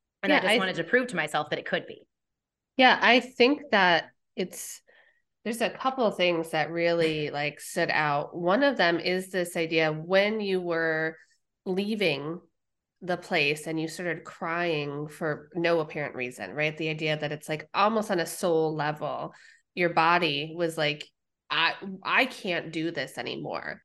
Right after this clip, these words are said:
Speaker 2: Like, uh, there's no logical reason or logical sense for this at this moment, but,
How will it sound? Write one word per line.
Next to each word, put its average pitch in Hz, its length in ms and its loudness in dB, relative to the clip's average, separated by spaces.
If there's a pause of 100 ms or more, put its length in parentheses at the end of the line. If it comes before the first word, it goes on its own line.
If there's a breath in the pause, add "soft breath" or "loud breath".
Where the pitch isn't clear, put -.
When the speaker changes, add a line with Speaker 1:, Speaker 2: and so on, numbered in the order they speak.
Speaker 2:
Like, 175 240 2
uh, 185 160 2
there's 185 180 -4
no 196 120 2
logical 196 500 0
reason 220 380 -4
or 165 80 0
logical 175 420 -4
sense 196 520 0
for 214 280 0
this 185 240 -2
at 156 140 -4
this 160 200 -6
moment, 254 420 2 (260)
but, 170 320 4